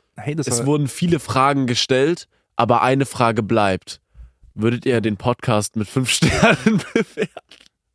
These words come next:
Speaker 1: Okay, schreibt mal rein, welches Ende besser war.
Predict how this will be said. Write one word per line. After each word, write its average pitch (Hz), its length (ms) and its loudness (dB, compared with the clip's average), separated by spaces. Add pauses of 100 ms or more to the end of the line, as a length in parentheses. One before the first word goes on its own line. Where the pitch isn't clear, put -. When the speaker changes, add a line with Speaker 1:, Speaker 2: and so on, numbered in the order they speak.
(180)
Speaker 1:
Okay, - 220 -4
schreibt 131 360 -2
mal 120 100 2
rein, 127 180 2
welches 120 260 -4
Ende 120 280 -4
besser 120 320 -2
war. 113 200 -2